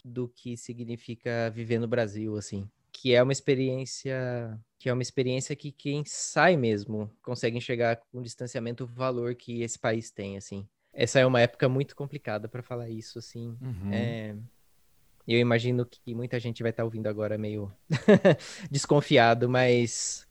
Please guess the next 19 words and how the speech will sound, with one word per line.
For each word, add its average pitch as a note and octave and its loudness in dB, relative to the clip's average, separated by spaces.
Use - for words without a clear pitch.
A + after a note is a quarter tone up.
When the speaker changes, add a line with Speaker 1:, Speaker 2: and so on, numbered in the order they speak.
Speaker 1:
mas B2+ 4
o C3+ 0
nosso C#3 2
clima, C#3+ 2
a A#2+ -10
nossa A#2+ -10
terra, A2+ -6
é, A2+ -4
a A2 -8
nossa B2 -10
cultura C3 -8
é D3 -8
muito, D#3 -6
muito, D3+ -4
muito C#3 -6
fértil, A#2 -2
muito B2 -6
rica, A2 -8
cara. G#2+ -8